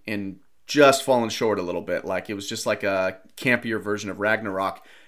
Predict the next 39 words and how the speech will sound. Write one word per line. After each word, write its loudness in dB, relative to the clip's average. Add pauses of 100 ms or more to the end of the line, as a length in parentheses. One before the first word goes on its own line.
(100)
And -6
part 4
of -2
the 0
reason -6
why, 2
I -2
think, -10
was -10
they -4
injected -6
more 0
humor -4
into -10
this -10
one. -10 (380)
Whereas 0
in -10
Ragnarok, -4
there -6
was -12
a -8
really -4
healthy -6
balance -6
of -12
humor -6
and -8
then -8
serious -6
scenes -14
where -2 (320)
every -4
time -4
you -6
see -6
Hela 2
on -6
screen, -8